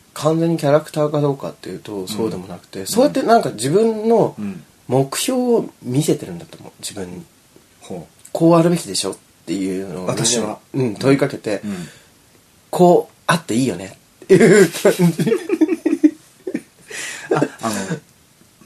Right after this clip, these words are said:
Speaker 2: みんなにね、
Speaker 1: うん。
Speaker 2: 問いかけてて、
Speaker 1: うん。
Speaker 2: で、それについて、
Speaker 1: うん。
Speaker 2: 「いやいや、そこは」とか、
Speaker 1: うん。
Speaker 2: 「そうだね」とか、
Speaker 1: うん。
Speaker 2: いろいろ言ってほしいってこと？
Speaker 1: うんうんうん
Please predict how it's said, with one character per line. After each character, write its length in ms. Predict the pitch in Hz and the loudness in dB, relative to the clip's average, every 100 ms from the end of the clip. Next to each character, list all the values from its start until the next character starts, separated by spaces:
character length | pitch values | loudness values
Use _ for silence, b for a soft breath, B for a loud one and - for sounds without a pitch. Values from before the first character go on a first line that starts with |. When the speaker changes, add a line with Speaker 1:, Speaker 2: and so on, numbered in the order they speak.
| _ - | _ -6
Speaker 2:
み 140 | 139 | -4
ん 60 | 131 | -2
な 100 | 113 | -2
に 160 | 85 | -6
ね、 120 | 85 - | -2 4
Speaker 1:
う 160 | 147 | 6
ん。 20 | 139 | 8
Speaker 2:
問 80 | |
い 40 | - | 6
か 80 | 113 | 2
け 120 | 113 | -4
て 120 | 92 | -8
て、 340 | - 165 139 - | -2 0 0 0
Speaker 1:
う 40 | 127 | -2
ん。 280 | 113 98 | -2 -4
Speaker 2:
で、 80 | 170 | -8
そ 120 | 160 | -4
れ 60 | 156 | -2
に 80 | 147 | -4
つ 140 | 147 | -8
い 80 | 139 | -8
て、 360 | - 160 104 - | -2 0 0 -4
Speaker 1:
う 60 | 120 | -10
ん。 40 | 113 | -4
Speaker 2:
「い 40 | |
や 80 | 110 | -2
い 60 | 104 | -2
や、 100 | 90 | -4
そ 120 | - | -10
こ 140 | 98 | -10
は」 100 | 101 | -10
と 100 | - | -10
か、 260 | - 110 85 - - | -8 -6 -8 -14 -8
Speaker 1:
う 100 | 117 | -4
ん。 40 | |
Speaker 2:
「そ 120 | 104 | -2
う 20 | 101 | -2
だ 100 | 92 | -4
ね」 120 | 110 | -10
と 80 | 113 | -10
か、 260 | 147 101 - | -10 -10 -6
Speaker 1:
う 40 | 117 | -4
ん。 20 | |
Speaker 2:
い 40 | |
ろ 40 | 113 | -4
い 20 | |
ろ 60 | 104 | -4
言 20 | 92 | -8
っ 20 | |
て 140 | - | -8
ほ 120 | 104 | -8
し 160 | 104 - | -4 -6
い 40 | |
っ 20 | - | -6
て 80 | |
こ 60 | - | -12
と？ 80 | - | -12
Speaker 1:
う 160 | - 151 | 0 2
ん 40 | |
う 40 | 131 | 2
ん 40 | |
う 200 | 101 110 | 0 -4
ん 600 | 98 90 98 87 104 92 | -6 -6 -10 -10 -12 -14